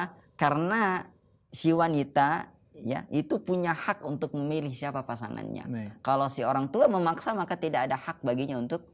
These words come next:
Speaker 1: me-, menerima atau mentaati, ya, perintah orang tua tersebut.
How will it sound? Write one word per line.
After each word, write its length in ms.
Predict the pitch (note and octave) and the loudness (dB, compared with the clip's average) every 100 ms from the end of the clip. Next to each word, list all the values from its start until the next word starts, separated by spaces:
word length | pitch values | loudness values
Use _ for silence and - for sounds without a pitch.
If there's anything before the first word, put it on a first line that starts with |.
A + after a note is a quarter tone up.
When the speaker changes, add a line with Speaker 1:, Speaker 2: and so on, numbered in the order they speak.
| _ _ _ _ _ | _ _ _ _ _
Speaker 1:
me-, 300 | A#2+ C#3 C3+ | 0 0 0
menerima 640 | C#3+ C#3+ C#3+ D#3 C#3 A#2 - | 0 2 4 2 0 -2 -6
atau 300 | B2 C#3 C#3+ | -8 -4 -4
mentaati, 720 | C3 B2 G2 C#3+ - A2+ G2+ - - _ | -4 -4 -6 -6 -4 -6 -6 -12 -20 _
ya, 160 | A2+ A#2 | -6 -6
perintah 400 | - A2+ A#2 A#2+ | -4 -4 -2 -2
orang 160 | A#2+ | -2
tua 160 | A#2 A#2 | -2 -4
tersebut. 400 | B2 D#3+ E4 | -4 -4 -4